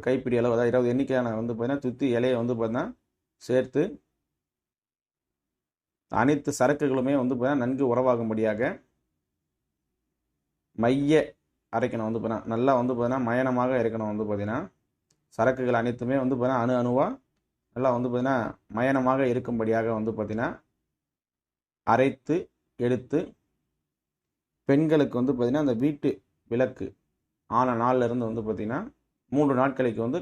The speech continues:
காலங்காத்தால வெறும் வயித்துல இதுல வந்து பாத்தீங்கன்னா ஒரு உருண்டை, இது வந்து பாத்தீங்கன்னா நான் சொன்ன எண்ணிக்கையில வந்து பாத்தீங்கன்னா சரியா எடுத்தீங்கன்னா இது ஒரு வேலைக்கான மருந்து. ஒரு சின்ன வந்து நெல்லிக்காய் சைஸ் வந்து பாத்தீங்கன்னா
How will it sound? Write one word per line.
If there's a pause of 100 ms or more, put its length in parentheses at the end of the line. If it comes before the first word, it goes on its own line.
காலங்காத்தால (160)
வெறும்
வயித்துல (1900)
இதுல
வந்து
பாத்தீங்கன்னா (140)
ஒரு
உருண்டை,
இது
வந்து
பாத்தீங்கன்னா (460)
நான்
சொன்ன
எண்ணிக்கையில
வந்து
பாத்தீங்கன்னா
சரியா (120)
எடுத்தீங்கன்னா (1700)
இது
ஒரு
வேலைக்கான (520)
மருந்து. (520)
ஒரு (880)
சின்ன
வந்து
நெல்லிக்காய்
சைஸ்
வந்து
பாத்தீங்கன்னா